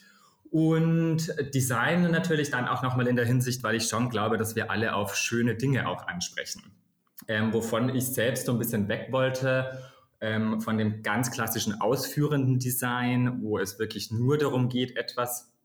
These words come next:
ich nenne es jetzt mal aufzuhübschen, äh, in eine schöne Hülle zu packen. Ähm, aber nichtsdestotrotz glaube ich, dass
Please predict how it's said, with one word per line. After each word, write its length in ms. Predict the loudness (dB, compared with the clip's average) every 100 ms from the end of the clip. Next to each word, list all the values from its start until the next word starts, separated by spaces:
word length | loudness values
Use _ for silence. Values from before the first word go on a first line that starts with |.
| _
ich 60 | -16
nenne 120 | -12
es 60 |
jetzt 100 | -12
mal 100 | -8
aufzuhübschen, 840 | -4 -4 -2 -2 -2 -2 -2 -2 -10 -10
äh, 140 | -8 -4
in 60 |
eine 100 | -6
schöne 400 | -4 -4 -4 -2
Hülle 220 | -2 0
zu 120 | -2 -4
packen. 380 | -6 -4 -4 -4 -8 -20 -20 -20 _ -4
Ähm, 160 | -2
aber 180 | 0 2
nichtsdestotrotz 760 | 2 0 -2 -4 -4 -2 -2 -2
glaube 260 | -2 0
ich, 80 | -2
dass 500 | -2 -4 -2 -6 -10